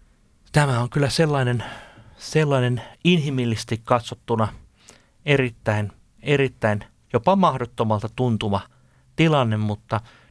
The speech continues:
niin kuin usein vainotut kristityt, he pyytävät meitä, että rukoilemme heidän puolestaan. Ja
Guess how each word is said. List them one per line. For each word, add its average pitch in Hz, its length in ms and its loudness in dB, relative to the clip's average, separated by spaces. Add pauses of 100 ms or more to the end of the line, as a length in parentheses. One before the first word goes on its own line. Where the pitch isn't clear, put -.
niin 160 140 2
kuin 214 200 2
usein 107 440 0
vainotut 113 400 0
kristityt, 117 460 -2
he 123 60 -2
pyytävät 120 760 -2 (240)
meitä, 135 300 0
että 117 260 -6 (600)
rukoilemme 113 600 2
heidän 110 300 -2
puolestaan. 104 720 -2
Ja 104 120 -6